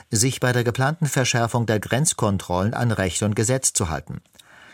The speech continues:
Er erwarte, dass man an den Binnengrenzen partnerschaftlich vorgehe und eine abgestimmte Lösung finde, sagte der konservative Ö-V-P-Politiker der Welt am Sonntag. Außerhalb rechtmäßiger Verfahren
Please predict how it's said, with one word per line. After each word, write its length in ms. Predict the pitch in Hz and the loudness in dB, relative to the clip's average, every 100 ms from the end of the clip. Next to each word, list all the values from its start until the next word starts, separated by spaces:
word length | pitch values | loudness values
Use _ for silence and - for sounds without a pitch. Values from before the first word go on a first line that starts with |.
| - - | -6 2
Er 160 | 147 | 2
erwarte, 520 | 156 117 117 120 160 151 | 4 2 2 2 2 4
dass 240 | 139 - | 2 2
man 180 | 131 131 | 0 0
an 240 | - 107 | 0 2
den 200 | 104 101 | 4 4
Binnengrenzen 840 | 92 151 135 101 95 98 - 123 135 | 4 4 4 4 2 2 2 2 0
partnerschaftlich 840 | - 139 147 117 - 90 - 95 82 | -2 -2 0 0 2 0 0 0 0
vorgehe 500 | - 92 90 92 87 - - | 0 0 2 2 2 -4 -4
und 120 | - 135 | -2 0
eine 400 | 123 117 117 - | 2 2 2 0
abgestimmte 720 | 131 - 104 - 101 92 107 | -4 0 0 2 2 4 4
Lösung 440 | 101 120 123 104 | 4 4 4 2
finde, 420 | - 98 92 87 | 2 2 2 0
sagte 380 | - 95 92 98 | 0 0 0 0
der 160 | 92 90 | -2 0
konservative 720 | - 98 101 101 - 143 98 | 0 0 0 0 0 2 2
Ö-V-P-Politiker 1080 | 104 101 104 104 120 113 107 98 104 101 92 - - | 0 0 0 0 0 0 -2 -2 0 0 0 -4 0
der 120 | 131 | 2
Welt 220 | 101 92 | 4 2
am 120 | 110 | 0
Sonntag. 460 | 107 113 107 92 87 - _ - - - - - | 2 2 2 0 -2 -10 _ -20 -20 -20 -20 -4
Außerhalb 580 | 113 160 165 127 107 - | 0 2 2 4 2 0
rechtmäßiger 680 | 92 104 - 98 87 104 98 | -2 -2 0 0 2 0 0
Verfahren 540 | - 107 107 104 131 | -2 0 0 2 0